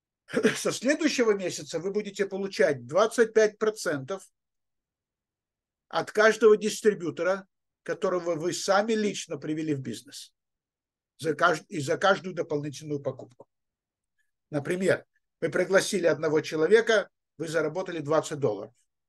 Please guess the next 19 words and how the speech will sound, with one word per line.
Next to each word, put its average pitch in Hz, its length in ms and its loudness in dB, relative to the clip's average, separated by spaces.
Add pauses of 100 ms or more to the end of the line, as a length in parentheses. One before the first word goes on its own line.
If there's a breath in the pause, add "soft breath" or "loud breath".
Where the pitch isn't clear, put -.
(800)
А 139 160 -2
в - 40 -10
последующем 175 760 4
от - 160 -8
каждого 156 380 -2
человека, 165 420 -6
которого 160 340 -4
вы 165 100 -6
зарабат-, 147 460 -2 (280 loud breath)
вы 160 100 -4
пригласили 147 600 -2
сами 143 300 0
лично, 202 440 -6 (200 loud breath)
каждый 151 360 2
месяц 185 320 -6
вы 151 80 -6
будете 147 320 -4
получать 147 580 -2 (300 soft breath)
двадцать 135 360 -2